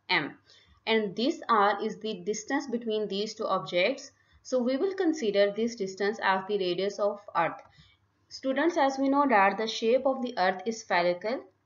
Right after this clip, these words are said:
and the distance or the radius of a circle or a, uh, spherical shape remains same. So the radius of Earth is also a fixed quantity. So we can rewrite this equation as a specified form of law of gravitation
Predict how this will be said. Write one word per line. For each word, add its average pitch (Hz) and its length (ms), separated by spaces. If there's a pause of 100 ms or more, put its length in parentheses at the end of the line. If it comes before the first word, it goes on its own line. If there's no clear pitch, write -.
and 226 320
the 233 80
distance 269 720 (260)
or 208 240
the 220 100
radius 196 580
of 220 240
a 214 80
circle 208 540
or 196 60
a, 208 200 (460)
uh, 202 320
spherical 220 560
shape 202 500
remains 214 560
same. 170 420 (260)
So 233 200
the 226 140
radius 226 400
of 302 160
Earth 196 280
is 233 160
also 202 340
a 233 40 (140)
fixed 277 360
quantity. 156 520 (920)
So 220 200
we 233 120
can 247 260
rewrite 233 480
this 214 160
equation 196 540
as 190 220
a 208 80
specified 208 800
form 202 300
of 202 160
law 185 180
of 190 60
gravitation 180 640